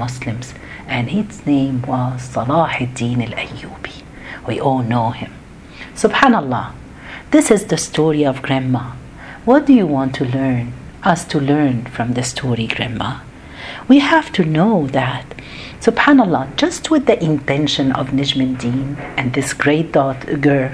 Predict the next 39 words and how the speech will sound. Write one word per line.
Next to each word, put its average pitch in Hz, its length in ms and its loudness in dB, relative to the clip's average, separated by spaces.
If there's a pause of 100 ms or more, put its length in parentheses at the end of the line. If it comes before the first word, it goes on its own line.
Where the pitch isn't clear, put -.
(880)
both 294 280 6
of - 220 0
them, 160 180 4 (280)
what 320 160 0
did 330 180 -4
they 202 160 4
want? 147 540 -2 (460)
They 294 180 8
want 285 500 4 (180)
to 233 80 2
get 226 320 4
married 202 500 0 (200)
for 208 220 4
a 185 200 2
reason, 277 400 -2 (380)
not 392 180 2
just - 260 2
to 175 140 4
have 165 220 2
pleasure 175 480 2 (180)
and 151 200 2
that's 143 260 0
it, - 180 -2
which 311 180 2
is 370 220 4
okay 339 360 4
too. 262 420 6 (460)
But 190 200 6
at 185 120 4
the 196 220 0
same 302 220 8
time, 196 280 0
they 214 140 2 (120)
had 202 120 4
a 180 200 4
goal 135 240 4 (560)
to - 100 2
bring 165 500 2 (200)
up 156 400 2